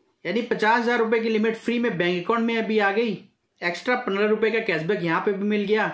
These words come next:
और Amazon आईसीआईसीआई कार्ड मैंने यूज़ किया तो पाँच सौ रुपए का कैशबैक Amazon आईसीआईसीआई कार्ड पे भी मुझे मिल जाएगा। इस तरह से दोस्तों, आप हाउसिंग डॉट कॉम को यूज़ करके अच्छी खासी क्रेडिट कार्ड की लिमिट बैंक अकाउंट में ले सकते हैं फ्री में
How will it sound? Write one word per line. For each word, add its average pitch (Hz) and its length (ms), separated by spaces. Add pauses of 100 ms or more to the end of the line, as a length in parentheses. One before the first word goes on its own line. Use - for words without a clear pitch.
(640)
और 180 120
Amazon 190 360
आईसीआईसीआई 208 440
कार्ड 190 240
मैंने 196 160
यूज़ 190 280
किया 196 220 (340)
तो 190 80
पाँच 226 360
सौ 254 60
रुपए 214 180
का 214 120
कैशबैक 180 540 (240)
Amazon 180 380
आईसीआईसीआई 196 440
कार्ड 170 280
पे 196 100
भी 190 80
मुझे 180 220
मिल 160 180
जाएगा। 127 360 (340)
इस 220 180
तरह 277 100
से 269 120
दोस्तों, 247 300
आप 262 120
हाउसिंग 190 420
डॉट 214 220
कॉम 220 180
को 208 100
यूज़ 208 240
करके 190 360 (800)
अच्छी 190 300
खासी 262 300
क्रेडिट 208 360
कार्ड 220 160
की 226 80
लिमिट 208 260
बैंक 180 260
अकाउंट 208 260
में 202 80
ले 190 140
सकते 208 260
हैं 196 80
फ्री 196 240
में 202 240